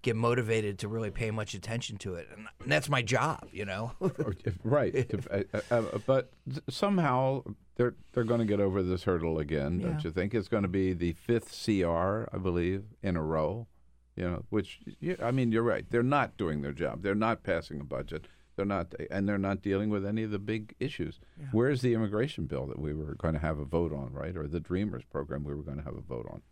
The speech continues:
Speaker 2: It's not gonna be resolved by Thursday. Won't even
Speaker 1: No.
Speaker 2: be voted on. Do you, do, wouldn't you agree?
Speaker 1: Oh, yeah, it's not gonna
Speaker 2: Yeah.
Speaker 1: happen. I mean, part of the problem is you have, I think, a lot of people on the Senate side working hard to come up with a bipartisan solution. They're trying.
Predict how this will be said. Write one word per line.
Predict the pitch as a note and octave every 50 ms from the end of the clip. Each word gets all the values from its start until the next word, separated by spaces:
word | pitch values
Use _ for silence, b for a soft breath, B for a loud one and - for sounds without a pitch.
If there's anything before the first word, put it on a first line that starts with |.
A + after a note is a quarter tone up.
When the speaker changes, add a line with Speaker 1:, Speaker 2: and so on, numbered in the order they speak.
| _ _ _ - _ _ _ _ _ _ -
Speaker 2:
It's | A#2+ A#2+
not | B2+ G#2+ G2
gonna | - F2 D#2+
be | C2+ D2 C#2+
resolved | C#2 C#2 C2 C2 D2+ C#2 C2 C2
by | B1+ B1+ B1+ C2
Thursday. | - C2 C2 C#2+ - - - - _ _ _
Won't | - B2 B2 C3
even | C3 B2 A#2+
Speaker 1:
No. | A#2+
Speaker 2:
be | B2 A#2+ A#2 B2 -
voted | - A#2+ B2+ D#3+ D3 G2+ -
on. | - - - - - - - - - _ _ _ _ _ - _ _ _ -
Do | G2 F2+
you, | F2 - - -
do, | - F#2+ F#2 -
wouldn't | G#2 G2 G2 G#2
you | G#2 F#2
agree? | E2+ G2 G2+ A#2 D#3 - -
Speaker 1:
Oh, | - A#3 A#3 C#3 B2+
yeah, | C3 A2 F2 F2
it's | F#2+ - - A2
not | G#2 G#2+
gonna | - F#2+ F2
Speaker 2:
Yeah. | F#2
Speaker 1:
happen. | G#2 F#2+ F#2 F#2+ - A2 A2 A2+
I | B2 B2+
mean, | B2 B2 A#2
part | - B2 B2 C3+ C3+
of |
the | B2+ C3
problem | C3 C3 B2 B2 B2 A#2+ B2 A#2+ A#2 A#2
is | A2+ A2 G#2+ G#2+ G#2+ - - b b b b b b b b b
you | - C3
have, | D3 E3 D#3 D3 B2+ B2+ - - - _ - - - - - - _ -
I | C#3 C#3
think, | E3+ F#3 F3+ D3
a | B2
lot | G#2+ A#2 A#2 B2 D3+ D#3
of | C3+ -
people | - E3 F#3+ - - C3 A#2+ A2 G#2 - -
on | A2+ A#2
the | A#2 A#2
Senate | A2+ - - D3+ E3 F#3+ D#3 G2+ - - - - - - - - - _ _ -
side | - - - A#2+ G#2+ G#2+ G#2+ A2+ A2
working | G2+ G#2+ A#2 C3 C#3 C3+ D#3+ D3+ C#3
hard | C3 A#2 A#2 A2+ A2+ A2+ B2 A#2
to | A#2
come | - - A2+ A2+
up | A#2 A2+ -
with | A#2 A2+ A2+
a | G#2
bipartisan | F#2+ G#2+ G#2 G#2 G2+ A2 G#2+ G#2 G#2 G#2 G2+ - G#2+ G2
solution. | - - G#2+ G#2+ A2 G#2 G#2 - - G#2+ F#2+
They're | G#2 A2+ A#2
trying. | - - A#2+ A2 G#2+ G#2+ G#2+ G#2 G2+ F2+